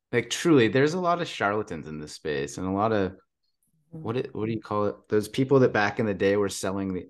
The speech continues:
Speaker 1: snake oil.
Speaker 2: Snake oil.
Speaker 1: Snake oil salesman. There's a lot of
Speaker 2: Mm-hmm.
Speaker 1: charlatans, frauds, and egos. But y-, you're one of the people that I'm like, "Yo, go get in Kelsey's world. Go learn from her.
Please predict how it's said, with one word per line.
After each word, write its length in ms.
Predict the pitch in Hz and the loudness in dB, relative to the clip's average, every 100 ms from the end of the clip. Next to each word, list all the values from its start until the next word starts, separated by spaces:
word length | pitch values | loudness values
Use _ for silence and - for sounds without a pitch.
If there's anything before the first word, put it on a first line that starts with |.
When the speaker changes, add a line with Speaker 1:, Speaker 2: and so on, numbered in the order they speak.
| _ | _
Speaker 1:
snake 380 | - - 160 156 | -10 0 2 4
oil. 360 | 117 90 80 - | 4 2 -2 -10
Speaker 2:
Snake 340 | _ - 214 190 | _ -2 -2 2
oil. 400 | 143 135 123 147 - _ _ 131 | 4 4 2 -2 -14 _ _ -4
Speaker 1:
Snake 220 | 143 143 | -2 0
oil 180 | 143 131 | 0 0
salesman. 640 | 143 139 143 135 143 135 | -2 -2 -2 -2 -2 -2
There's 100 | 131 | -4
a 40 | |
lot 60 | 165 | -4
of 40 | |
Speaker 2:
Mm-hmm. 80 | 151 | -4
Speaker 1:
charlatans, 560 | 165 113 123 139 117 113 _ - | 0 0 0 -4 -8 -8 _ -2
frauds, 500 | 135 131 131 123 117 | 4 6 6 2 -2
and 200 | 85 - _ _ _ _ | -14 -16 _ _ _ _
egos. 720 | - 123 131 123 123 117 113 | -4 2 6 6 6 2 -2
But 280 | - - 110 | -10 -6 -6
y-, 100 | - - | -6 -2
you're 220 | 131 147 | 6 8
one 120 | 160 | 8
of 120 | 151 | 6
the 40 | 127 | 4
people 280 | 120 110 | 2 2
that 120 | 98 90 | 2 2
I'm 140 | 92 | 0
like, 240 | 90 85 _ | -2 -4 _
"Yo, 420 | 104 95 78 80 _ _ _ _ | -2 0 0 -6 _ _ _ _
go 160 | - 107 | -2 0
get 160 | 120 131 | 2 2
in 100 | 127 | 2
Kelsey's 380 | 110 101 104 | 0 -2 -6
world. 480 | 98 87 85 80 82 - _ _ _ - | -6 -4 -2 -4 -6 -10 _ _ _ -2
Go 160 | 110 | 2
learn 260 | 113 98 95 | 2 2 0
from 220 | 95 92 | -4 -8
her. 440 | 92 90 87 90 | -6 -6 -6 -8